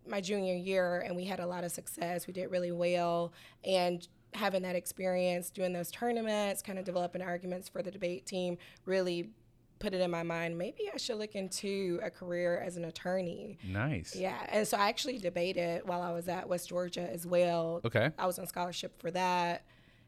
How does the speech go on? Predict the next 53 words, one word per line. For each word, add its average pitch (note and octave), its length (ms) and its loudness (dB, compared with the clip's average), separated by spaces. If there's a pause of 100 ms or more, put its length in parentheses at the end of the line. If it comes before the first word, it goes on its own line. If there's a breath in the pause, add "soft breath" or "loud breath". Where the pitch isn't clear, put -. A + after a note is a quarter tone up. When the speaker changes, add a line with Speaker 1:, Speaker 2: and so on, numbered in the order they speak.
Speaker 1:
And G3+ 160 0
then F#3 140 4
once F3+ 180 -2
I - 60 -10
graduated, F#3 920 2
I F3+ 100 -2
worked F#3 500 0
for E3+ 180 2
a E3+ 40 -2
law E3+ 240 -2
firm, E3 540 0
and E3+ 160 -6
those F3 160 2
three F3 180 -4
things E3+ 320 -4
combined, F3 560 -2
I E3+ 80 -6
was E3+ 140 -2
like, F3 140 -4
Okay, - 340 -6 (100)
Speaker 2:
That's G#2 160 6
Speaker 1:
law G2 60 6
Speaker 2:
what, A2 80 2
that's G#2 180 6
where A2 80 6
I'm F#2 60 2
Speaker 1:
school's G2 180 2
Speaker 2:
supposed - 40 -8
to F#2 60 -6
be. F#2 260 -2 (100)
Speaker 1:
Yes. - 360 -4
Speaker 2:
So - 140 0
you B2 140 8
enjoyed G#2+ 560 2
what, B2 220 2 (300)
you B2+ 80 4
know, A2 60 6
I'm G#2+ 140 4
jumping G#2 320 2
forward G#2+ 260 0
here, G2+ 140 2
but G2 100 0
what C3+ 140 4
did C3 120 0
you, G#2+ 280 -2
wh-, - 260 -8
what D#3+ 120 2
did D3 100 -8
you B2 80 0
love G#2 520 2 (120)
the G#2 80 -2
most G2 280 -2
about F#2+ 340 0